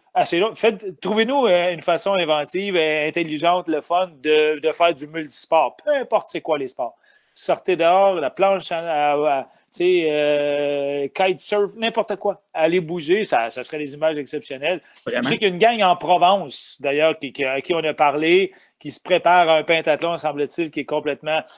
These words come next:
Speaker 1: sais, euh, il n'y a pas beaucoup de neige dans ce coin-là. Fait que, <laughs> non, non, il y a pas, il y a aucun, au contraire, on, on veut avoir des gens de, de, de,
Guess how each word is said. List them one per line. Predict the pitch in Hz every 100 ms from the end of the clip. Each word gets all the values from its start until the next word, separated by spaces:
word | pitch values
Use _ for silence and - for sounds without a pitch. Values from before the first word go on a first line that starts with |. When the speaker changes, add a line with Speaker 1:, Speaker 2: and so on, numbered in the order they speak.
| _
Speaker 1:
sais, | - 160 151
euh, | 135 131 - _
il | 185
n'y |
a | 160
pas | - 190
beaucoup | 160 - 156
de |
neige | 160 160 151
dans | 139 131
ce |
coin-là. | - 151 135 160 - _ _ _
Fait | - 139
que, | 220 143 139 143 135 139 127 -
<laughs> | -
non, | 190 208
non, | 214
il | 175
y |
a |
pas, | 160 214 202
il | 180
y |
a | 190
aucun, | 185 214
au | 208 180 170
contraire, | 190 185 185 226 165
on, | 147 170 160
on |
veut | 151 208 220
avoir | 170 196
des | 165 156
gens | 190 196
de, | 151 147
de, | 147 135
de, | 139